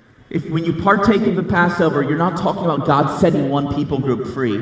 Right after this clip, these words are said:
like in the Torah. You're talking about the return, God's return to set everyone free,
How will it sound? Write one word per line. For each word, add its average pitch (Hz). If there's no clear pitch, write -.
like 127
in 117
the 113
Torah. 110
You're 151
talking 156
about 143
the 143
return, 135
God's 160
return 151
to 139
set -
everyone 131
free, 101